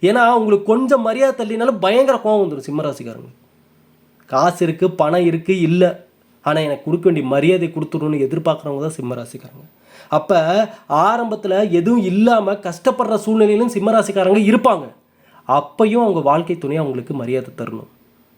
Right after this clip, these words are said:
இம்பார்ட்டன்ட் தரணும். அதை எல்லாம் ம-, சிம்ம ராசிக்காரங்க மனசுல வச்சுக்கிட்டே இருப்பாங்க. எப்படிலாம் நம்மள ஒருத்தர் ஹேண்டில் பண்றாங்க,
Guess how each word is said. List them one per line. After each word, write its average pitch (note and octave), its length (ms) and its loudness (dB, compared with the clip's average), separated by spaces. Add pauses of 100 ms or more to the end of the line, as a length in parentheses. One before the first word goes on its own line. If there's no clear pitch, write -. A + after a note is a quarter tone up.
(160)
இம்பார்ட்டன்ட் C3 560 -4
தரணும். A#2 280 -12 (520)
அதை C3+ 140 0 (120)
எல்லாம் F#3+ 500 6
ம-, D#3+ 160 -6
சிம்ம E3+ 220 -2
ராசிக்காரங்க E3 500 -2
மனசுல D#3+ 340 0
வச்சுக்கிட்டே D#3+ 500 0
இருப்பாங்க. C#3 320 -4 (140)
எப்படிலாம் E3 520 2
நம்மள D3+ 240 -4
ஒருத்தர் C#3 260 -6
ஹேண்டில் D3 320 -4
பண்றாங்க, B2+ 400 -4